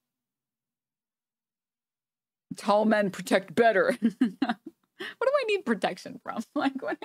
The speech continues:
I don't leave my house. What do I, <laughs> come on, be real, okay? All I need is someone that will talk to maintenance staff and someone who will talk to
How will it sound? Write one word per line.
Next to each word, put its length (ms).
I 80
don't 180
leave 140
my 240
house. 300
What 100
do 80
I, 440
<laughs> 180
come 100
on, 120
be 120
real, 300
okay? 380
All 160
I 200
need 260
is 140
someone 400
that 120
will 100
talk 360
to 560
maintenance 380
staff 480
and 340
someone 320
who 220
will 480
talk 340
to 560